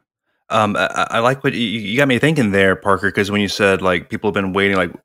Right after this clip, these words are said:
for, for Sony to have their answer to Game Pass, and it's funny 'cause I was like, "Well, they ha-, I mean, technically it exists. It's P S Now." So what I was thinking was, w-, what are they waiting for? Like, w-, w-, what's the answer, I guess? And I was like, "Well, what is it about Game Pass that p-, it, it's the day one releases, I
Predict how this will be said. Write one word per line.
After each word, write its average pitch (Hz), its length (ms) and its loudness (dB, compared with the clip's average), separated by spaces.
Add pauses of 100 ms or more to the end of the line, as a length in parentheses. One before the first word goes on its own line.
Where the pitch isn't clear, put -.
for, 98 320 -4
for 101 140 -8
Sony 95 260 -2
to 87 80 -4
have 92 220 -2
their 95 100 0
answer 90 240 -4
to 87 60 -6
Game 92 240 -4
Pass, 90 300 -4
and 98 80 -4
it's - 100 -10
funny 110 240 -2
'cause 90 100 -6
I 92 60 -2
was 87 80 -4
like, 90 160 -6
"Well, 90 180 -6
they 85 140 -8
ha-, - 80 -10 (180)
I 95 40 -10
mean, 92 240 -8
technically 113 300 -6
it 90 60 -6
exists. 107 460 -6
It's - 180 -10
P 104 200 -4
S 95 160 -6
Now." 104 400 0 (420)
So 113 300 4
what 104 100 4
I 101 60 6
was 98 120 -2
thinking 123 300 -2
was, 92 400 -2 (420)
w-, 95 140 -8
what 113 320 2
are 117 140 4
they 101 140 2
waiting 110 420 2
for? - 420 -10
Like, - 140 -2 (480)
w-, 98 120 -6
w-, 110 160 -4
what's 123 200 0
the 104 160 0
answer, 117 360 0
I - 60 -4
guess? - 400 -8
And 98 80 -6
I 101 60 -2
was 95 80 -6
like, 95 120 -6
"Well, 101 100 0
what 107 120 4
is 101 100 0
it 104 60 -4
about 98 200 -2
Game 107 200 -2
Pass 98 300 -2
that 87 160 -4
p-, - 80 -6
it, - 260 -6
it's - 140 -6
the 117 80 -4
day 135 200 2
one 104 600 2 (260)
releases, 107 460 -4
I 90 100 -8